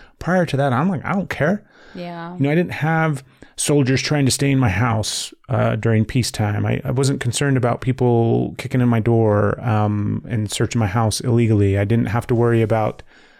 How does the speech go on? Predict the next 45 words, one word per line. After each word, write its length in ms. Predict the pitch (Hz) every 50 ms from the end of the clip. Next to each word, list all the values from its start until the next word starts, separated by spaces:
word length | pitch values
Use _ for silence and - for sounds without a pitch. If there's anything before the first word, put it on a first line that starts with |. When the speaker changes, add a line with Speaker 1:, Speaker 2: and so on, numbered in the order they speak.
| _ _ _ _ _ _ _ _ - _ _ _ _ _ _ _ _ _ _ _ _ - -
Speaker 1:
you 100 | 139 123
know, 380 | 120 113 107 107 107 107 104 101 - - - - - - -
being 600 | 123 127 120 120 120 120 117 107 107 110 104 - - - -
Speaker 2:
Your 140 | 190 185
uterus 520 | 180 175 180 175 175 175 175 180 175 - -
or 180 | 180 170 165 165 - - -
being 180 | - 175 170 165
able 200 | 165 170 175 165
to 60 | 165
be 60 | 165
Speaker 1:
Yes, 220 | 156 170 160 113 -
all 80 | 175 170
of 60 | 170
Speaker 2:
employed 320 | 165 156 151 175 170 151 131
Speaker 1:
those 120 | 131 113
Speaker 2:
and 60 | -
Speaker 1:
different 260 | - 123 - 120 110 -
things, 260 | - 104 101 95 95
right? 300 | 104 107 127 135 123 -
The 120 | 127 127 127
color 260 | - - 123 113 113
of 80 | 107
my 100 | 113 - 180
Speaker 2:
survive. 220 | 170 170 165 170
Speaker 1:
skin. 480 | 165 156 151 143 139 135 127 120 123 127 127
I 40 |
mean, 300 | 123 120 120 127 127 - - - - - - -
I, 120 | - - - -
we've 160 | 139 135 120 -
talked 220 | - 131 127 131
about 180 | 123 123 117 -
it 120 | - 131
before 280 | 120 110 - - 127 117
in 60 | 113 107
the 60 | 110
past 360 | - - 185 208 185 - -
where 80 | 117 107
I'm 120 | 104 104
a 40 | 95
half-breed 580 | - - 220 233 - - - 117 104 104 107 104
and 100 | 107 110
I've, 200 | 107 98 - - - - - - - - - - _ - - -
um, 500 | 135 120 113 110 107 107 104 104 - - - - 143
I'm 140 | 139 110
half 340 | 101 92 123 120 - - -